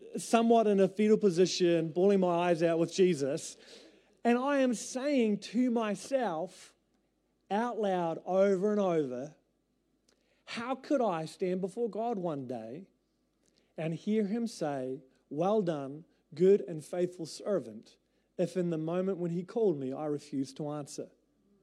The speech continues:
And this realization of the significance of eternity began to sink into me in a whole new way and began to be the filter in which I would then process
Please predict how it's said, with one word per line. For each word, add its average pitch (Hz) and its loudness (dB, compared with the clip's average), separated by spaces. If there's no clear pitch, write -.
And 226 4
this 220 2
realization 226 0
of 185 0
the 175 0
significance 226 -2
of 196 2
eternity 165 -4
began 202 2
to 180 -2
sink - -4
into 233 0
me 160 -2
in 185 -2
a - 0
whole 214 0
new 196 4
way 160 -2
and 196 4
began 214 2
to 233 -2
be 208 4
the 180 4
filter 247 2
in 170 0
which 185 0
I 185 0
would 180 4
then 202 4
process 202 -2